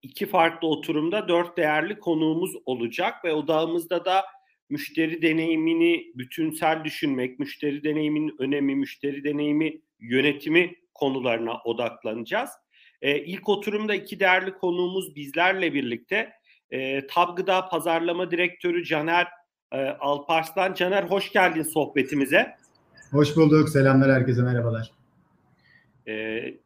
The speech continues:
Speaker 1: teşekkürler sohbet davetimizi de kabul ettiğin için. E, ikinci konuğumuz, e, Eda Nazlı Kırali. E, kendisi Unilever Digital Hub Direktörü.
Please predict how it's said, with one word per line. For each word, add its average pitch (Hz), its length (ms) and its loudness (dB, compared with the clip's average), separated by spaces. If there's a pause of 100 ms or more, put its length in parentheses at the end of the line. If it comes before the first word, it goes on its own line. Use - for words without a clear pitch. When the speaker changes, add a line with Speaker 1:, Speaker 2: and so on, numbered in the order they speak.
(100)
Speaker 1:
teşekkürler 165 640 0
sohbet 139 500 -6
davetimizi 131 560 -2
de 160 100 -4
kabul 127 320 -4
ettiğin 127 360 -4
için. 233 360 -8 (320)
E, 139 260 -2
ikinci 185 720 -2
konuğumuz, 185 720 2 (320)
e, 147 360 -2
Eda 175 400 4
Nazlı 175 600 0
Kırali. 175 640 2 (260)
E, 147 680 -2
kendisi 165 760 0 (100)
Unilever 175 520 2
Digital 151 400 -2
Hub 165 380 0
Direktörü. 147 720 2